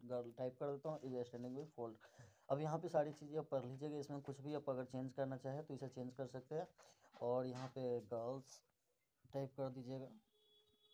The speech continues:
ठीक है। Name must be correct and visible, ठीक है। अब यहाँ पे जैसे आप create पे click करेंगे तो थोड़ा सा ये processing लेगा और देख सकते हैं यहाँ पे processing ले रहा है और कुछ time में आपका जो image है बनकर आ जाएगा। एक बार में चार ठो image बनकर आएगा,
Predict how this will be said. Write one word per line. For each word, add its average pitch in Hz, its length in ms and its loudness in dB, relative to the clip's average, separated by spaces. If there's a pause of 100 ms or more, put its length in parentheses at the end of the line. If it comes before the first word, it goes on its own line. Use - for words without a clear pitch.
(220)
ठीक 135 160 -8
है। 226 100 -12 (480)
Name 135 240 2
must 131 280 0
be 135 140 0 (180)
correct 131 340 0 (200)
and 139 180 0 (120)
visible, 113 440 -4 (300)
ठीक 160 140 -2
है। 214 100 0 (340)
अब 143 120 10
यहाँ 151 220 4
पे 170 100 6
जैसे 165 260 8
आप 170 140 8
create 147 320 0
पे 165 80 8
click 143 280 2
करेंगे 131 280 8
तो 135 80 2
थोड़ा 147 240 10
सा 165 160 8
ये 160 100 12
processing 143 540 2
लेगा 156 200 8
और 143 220 6
देख 139 160 4
सकते 151 220 -2
हैं 143 60 2
यहाँ 135 160 2
पे 139 140 -2
processing 135 480 -2
ले 135 160 2
रहा 139 140 4
है 151 140 4 (320)
और 135 80 4
कुछ 165 280 0
time 160 160 8
में 165 100 6
आपका 151 260 10
जो 151 100 2
image 139 480 2
है 147 120 4
बनकर 135 320 6
आ 131 100 6
जाएगा। 131 260 4
एक 160 320 2
बार 156 220 12
में 156 140 2
चार 143 260 8
ठो 147 140 -2
image 151 280 2
बनकर 135 280 6
आएगा, 143 260 8